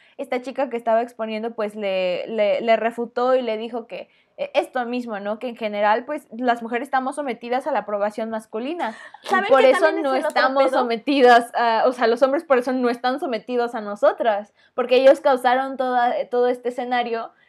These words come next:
Speaker 1: en el que nosotras tenemos que buscar su aprobación todo el tiempo para sobrevivir en el mundo. <laughs>
Speaker 2: Sí,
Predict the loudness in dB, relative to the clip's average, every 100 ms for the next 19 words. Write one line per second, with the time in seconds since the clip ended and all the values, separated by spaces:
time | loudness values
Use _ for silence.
0 | -8 -2 0 0 -4 0 0 2 -2 -4
1 | -8 -8 -8 -10 -10 -6 -6 -6 -12 -6
2 | -6 -6 -8 -10 -6 -4 -2 -4 -8 -8
3 | -8 -6 -6 -4 -4 -6 -6 -4 -4 -6
4 | -4 -2 -2 -4 -6 -4 0 -2 2 -2
5 | -2 -12 -14 -16 -16 -16